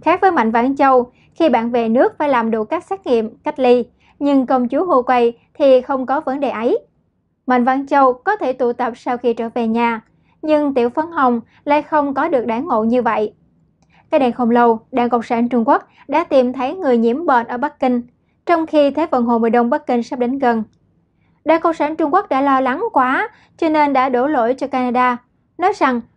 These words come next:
có một bức thư được gửi qua đường bưu điện có chứa virus.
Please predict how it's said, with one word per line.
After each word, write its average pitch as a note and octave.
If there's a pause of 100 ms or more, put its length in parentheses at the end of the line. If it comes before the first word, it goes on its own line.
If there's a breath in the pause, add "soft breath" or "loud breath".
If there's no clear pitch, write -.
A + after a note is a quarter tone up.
có G#4
một F4+
bức E4
thư C#4
được A#3
gửi A#3+
qua B3+
đường A3+
bưu C#4+
điện A3+ (180)
có B3+
chứa C4+
virus. C4